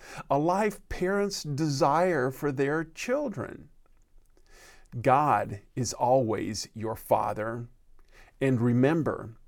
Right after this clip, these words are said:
He's always your child's father, too. Entrust them to Him.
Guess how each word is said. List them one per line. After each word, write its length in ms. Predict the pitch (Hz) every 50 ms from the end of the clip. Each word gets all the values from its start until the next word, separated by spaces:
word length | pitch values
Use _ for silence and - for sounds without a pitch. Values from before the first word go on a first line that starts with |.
| - _ - - - - _ -
He's 260 | - - 143 143 - -
always 720 | - - 131 131 147 170 165 156 160 160 147 139 117 123
your 140 | 131 139 139
child's 760 | 143 - - - - 160 160 175 190 196 165 123 117 117 -
father, 560 | - - - 104 101 101 104 107 104 110 110 - -
too. 480 | - - - - 160 120 - - 131 - - - - - - - - _ - - - _ - - _ - - _ -
Entrust 720 | - 135 131 123 - - - - 165 175 175 - - -
them 240 | 160 185 190 196 196
to 160 | 190 196 196
Him. 500 | 175 135 - 120 98 101 101 110 107 113